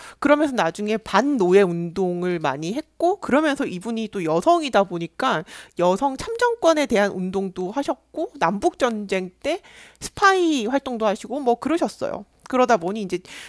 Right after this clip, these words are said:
민주화에 많은 공이 있다, 우리 역사에. 이제 그러면서 다시,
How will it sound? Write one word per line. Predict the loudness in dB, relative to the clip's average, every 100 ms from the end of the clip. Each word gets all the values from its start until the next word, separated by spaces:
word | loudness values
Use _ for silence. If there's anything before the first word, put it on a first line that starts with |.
| -8
민주화에 | -4 -2 2 6 6 6 4 4 0 0 0 0 -2
많은 | 4 4 4 -2
공이 | -4 -4 -4
있다, | -2 -2
우리 | 0 0
역사에. | -2 0 2 4 2
이제 | 0
그러면서 | -2 2 4 2
다시, | 0 -2 -2